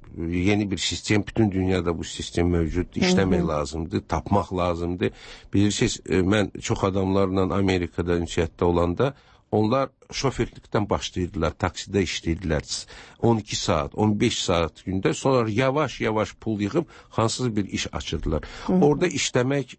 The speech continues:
Speaker 1: e, mi-, misal
Speaker 2: Ayıb
Speaker 1: üçün,
Speaker 2: sayılmırdı.
Speaker 1: ayıb sayılmırdı. Harda istəyirsiniz işləyin, orada ayıb sayılmır. Bizdə belə o şey var. Harda iş, yox, mən ora getməyəcəyim.
Speaker 2: Hı hı.
Speaker 1: Mən o işdə işləməyəcəyim. O sosiali-,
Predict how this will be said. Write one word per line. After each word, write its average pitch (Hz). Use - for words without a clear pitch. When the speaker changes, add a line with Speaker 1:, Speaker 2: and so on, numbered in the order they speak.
Speaker 1:
e, 107
mi-, 95
misal 101
Speaker 2:
Ayıb 277
Speaker 1:
üçün, -
Speaker 2:
sayılmırdı. 170
Speaker 1:
ayıb 151
sayılmırdı. 98
Harda 196
istəyirsiniz -
işləyin, 160
orada 117
ayıb 95
sayılmır. 76
Bizdə 175
belə 160
o 139
şey 127
var. 98
Harda 147
iş, 135
yox, 156
mən 170
ora 143
getməyəcəyim. 98
Speaker 2:
Hı 165
hı. 160
Speaker 1:
Mən 170
o 151
işdə 131
işləməyəcəyim. 98
O 151
sosiali-, 123